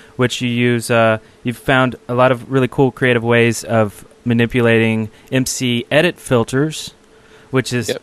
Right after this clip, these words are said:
Speaker 1: really fun to see c-, weird things that, that you can do with that. Uh, of course, um, uh, Sky Grid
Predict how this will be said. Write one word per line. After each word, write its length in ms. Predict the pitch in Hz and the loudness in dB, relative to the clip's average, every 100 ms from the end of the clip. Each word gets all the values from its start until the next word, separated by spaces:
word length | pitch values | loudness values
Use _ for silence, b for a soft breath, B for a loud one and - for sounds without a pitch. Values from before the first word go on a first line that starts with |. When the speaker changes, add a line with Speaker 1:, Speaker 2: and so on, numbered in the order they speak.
| - | -12
Speaker 1:
really 640 | 117 131 147 151 143 120 | -2 2 4 4 4 2
fun 420 | - 127 120 117 | -2 0 2 0
to 80 | 117 | -2
see 560 | 110 123 117 113 110 - - | -6 -4 -2 -2 -2 -6 -16
c-, 140 | - - _ _ 117 107 | -16 -16 _ _ -20 -16
weird 420 | 135 147 160 143 | -2 2 4 2
things 380 | - 135 131 113 | 0 0 0 0
that, 160 | 110 - | -4 -4
that 120 | 107 104 | -6 -4
you 100 | 107 | -4
can 120 | 110 | -2
do 100 | 110 | 0
with 140 | 104 | 0
that. 280 | 104 104 104 - B B B B | 0 0 -2 -6 B B B B
Uh, 40 | |
of 240 | 113 113 123 | -2 -2 0
course, 340 | 147 135 - | 0 0 0
um, 340 | 127 113 104 110 - _ _ _ _ - - | 2 2 2 -6 -20 _ _ _ _ -16 -4
uh, 140 | 113 | -2
Sky 280 | 107 - 127 | 0 0 0
Grid 380 | 123 127 143 | 2 2 2